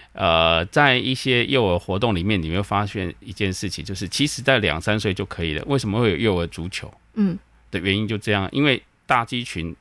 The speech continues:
Speaker 1: 下肢的肌群是最早发育，而且是最早，他最能够控制的，所以才会有幼儿足球，绝对没有幼儿篮球。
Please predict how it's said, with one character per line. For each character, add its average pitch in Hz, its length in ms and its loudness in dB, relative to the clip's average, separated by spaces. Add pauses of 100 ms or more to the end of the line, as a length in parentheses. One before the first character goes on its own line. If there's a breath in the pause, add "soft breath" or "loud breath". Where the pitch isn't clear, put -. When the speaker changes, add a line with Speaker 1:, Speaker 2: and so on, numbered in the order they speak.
Speaker 1:
下 123 360 2
肢 123 200 -6
的 98 160 2
肌 120 240 -2
群 87 180 -6
是 - 100 -8
最 107 220 0
早 71 180 0
发 92 240 2
育， 90 180 -2
而 90 120 -4
且 98 140 -2
是 107 100 -6
最 107 180 2
早， - 200 -4 (180)
他 120 220 0 (100)
最 117 160 0
能 90 100 -2
够 98 140 0
控 87 300 -4
制 - 160 -8
的， - 160 -12
所 - 120 -2
以 107 60 4
才 95 160 0
会 95 120 2
有 76 100 0
幼 87 200 0
儿 76 80 -4
足 73 200 -12
球， - 180 -12 (480 soft breath)
绝 98 120 -2
对 127 100 2
没 107 160 2
有 92 100 -2
幼 92 220 2
儿 76 60 -2
篮 76 260 -4
球。 - 180 -12